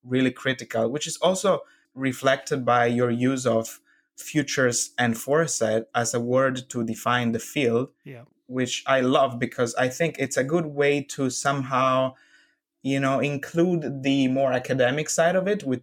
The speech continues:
Speaker 1: which is future studies, and the more practical side of it, which is foresight,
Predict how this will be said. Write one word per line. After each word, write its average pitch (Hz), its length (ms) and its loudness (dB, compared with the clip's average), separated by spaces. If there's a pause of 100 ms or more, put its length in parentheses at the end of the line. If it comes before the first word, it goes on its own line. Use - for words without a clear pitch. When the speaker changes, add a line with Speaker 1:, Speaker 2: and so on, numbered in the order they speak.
Speaker 1:
which 123 240 -6
is 113 100 -12
future 165 300 -2
studies, 120 440 0
and 123 300 0
the 120 80 4
more 120 240 0
practical 135 480 0
side 110 260 -2
of 110 120 -4
it, 117 140 0
which 117 200 -8
is 113 140 -8
foresight, 151 640 0